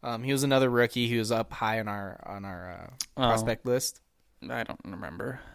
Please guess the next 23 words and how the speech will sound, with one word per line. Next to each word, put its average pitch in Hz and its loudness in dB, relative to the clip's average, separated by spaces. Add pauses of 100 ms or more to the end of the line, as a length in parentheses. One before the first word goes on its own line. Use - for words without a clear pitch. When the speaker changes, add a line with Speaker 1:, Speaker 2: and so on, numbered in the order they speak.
Speaker 1:
Um, 90 -10 (200)
but 156 -2
th-, 208 -2
he 240 6
has 208 6
a 180 -4
chance 151 -2
of 139 -4
being 120 -2
good 117 0
too. 135 2
But 151 0
still, 120 8
none 175 8
of 254 6
those 196 8
are 156 2
gonna 156 2
be 139 2
elite 127 2
ace 127 0
type - -4
guys. - -6